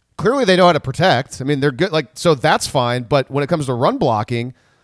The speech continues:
a lot of the times it's like, oh, they can't fire off. They're not playing forceful, as Gabe said. There's not much, much velocity. Maybe that's the style with which Oklahoma wants to play, and maybe that's, maybe teams are starting to catch up with that. Uh, and also maybe, you know, there's a bit of a talent dip as well. I mean,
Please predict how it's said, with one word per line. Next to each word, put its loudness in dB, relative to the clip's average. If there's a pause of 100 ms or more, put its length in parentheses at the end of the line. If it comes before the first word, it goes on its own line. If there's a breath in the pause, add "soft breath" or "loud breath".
(200)
a -6
lot 4
of 0
the -14
times 0
it's -4
like, 2
oh, 2
they 2
can't -4
fire 4
off. 4
They're -2
not 0
playing -4
forceful, -2
as -2
Gabe -2
said. 0 (240 soft breath)
There's -2
not 2
much, -4
much -4
velocity. -2 (180 soft breath)
Maybe 2
that's 2
the 0
style 0
with -6
which -2
Oklahoma -2
wants -2
to -6
play, 0
and -4
maybe 2
that's, 0 (240 loud breath)
maybe -4
teams -4
are -2
starting 2
to -2
catch -2
up 0
with -6
that. -12 (420 soft breath)
Uh, 2
and 2
also 4
maybe, 0 (100)
you -2
know, 2
there's 0
a -2
bit 0
of 0
a 2
talent -2
dip -4
as -4
well. 0
I -4
mean, -4